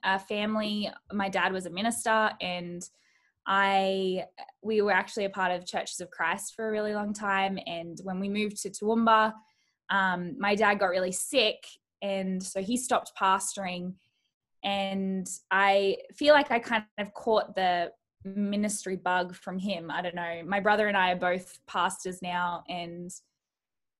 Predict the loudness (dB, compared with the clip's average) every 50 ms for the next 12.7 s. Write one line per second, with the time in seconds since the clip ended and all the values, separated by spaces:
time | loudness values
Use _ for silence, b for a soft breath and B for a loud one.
0 | _ _ _ _ 0 2 4 6 6 6 4 2 4 4 4 6 6 6 4 4
1 | 2 0 -2 -4 -6 -6 -4 -4 0 2 2 4 4 4 4 4 4 2 2 2
2 | 0 0 0 0 0 0 -2 -2 -4 -6 -8 -8 -6 -2 0 0 2 0 0 -2
3 | -2 -2 -2 -2 -2 -2 -2 -4 -6 -10 -10 -8 -8 -8 -8 -8 -8 -8 -8 -6
4 | -4 -4 -4 -4 -4 -2 0 0 2 2 0 -2 -2 -4 -4 -2 -2 -2 0 0
5 | -2 -2 -2 -4 -4 -4 -2 -2 -2 -2 -4 -4 -4 -4 -2 -2 -2 -2 -4 -6
6 | -8 -10 -10 -10 -8 -8 -8 -8 -8 -8 -8 -10 -12 -14 -16 _ _ _ _ _
7 | _ -8 -4 0 0 0 0 -2 -4 -10 -8 -8 -6 -6 -4 -4 -6 -6 -8 -8
8 | -6 -4 -2 -2 -2 -2 -2 -2 -2 -2 -2 -2 -4 -4 -4 -6 -8 -10 -12 _
9 | _ -18 -10 -4 0 2 2 2 2 0 -2 -6 -8 -8 -8 -10 -8 -8 -6 -6
10 | -6 -6 -4 -4 -4 -4 -6 -8 -8 -8 -10 -10 -10 -6 -2 0 0 0 0 -2
11 | -4 -8 -12 -8 -6 -4 -4 -4 -6 -4 0 2 2 4 4 2 0 -2 -8 -10
12 | -10 -10 -12 _ _ -8 -6 -6 -6 -4 -6 -6 -6 -8